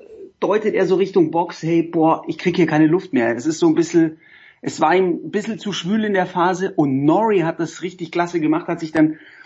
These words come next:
der hatte konditionell überhaupt keine Probleme, hat sich gleich wieder hingestellt bei, zum Aufschlag und hat dann die nächsten zwei, drei Punkte ganz, ganz locker gemacht und Murray war völlig überfordert.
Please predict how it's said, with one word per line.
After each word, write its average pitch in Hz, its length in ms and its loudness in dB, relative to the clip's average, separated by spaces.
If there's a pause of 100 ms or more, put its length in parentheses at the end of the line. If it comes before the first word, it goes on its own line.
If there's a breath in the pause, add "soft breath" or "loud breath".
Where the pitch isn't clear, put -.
(320 loud breath)
der 135 440 0
hatte 147 180 0
konditionell 156 520 4
überhaupt 156 260 0
keine 190 200 -2
Probleme, 175 340 -2
hat 165 80 0
sich - 80 -18
gleich 156 200 -2
wieder 151 120 0
hingestellt 185 640 -4
bei, 165 120 -2
zum 185 220 -2
Aufschlag 185 580 0 (320 soft breath)
und 147 160 -2
hat 151 160 0
dann 160 100 4
die 165 120 6
nächsten 165 280 0
zwei, 143 160 -6
drei 151 180 -2
Punkte 160 320 -2
ganz, 147 200 -4
ganz 151 160 -4
locker 170 260 0
gemacht 131 320 0
und 135 180 -2
Murray 143 320 2
war 147 120 0
völlig 165 280 0
überfordert. 127 640 -4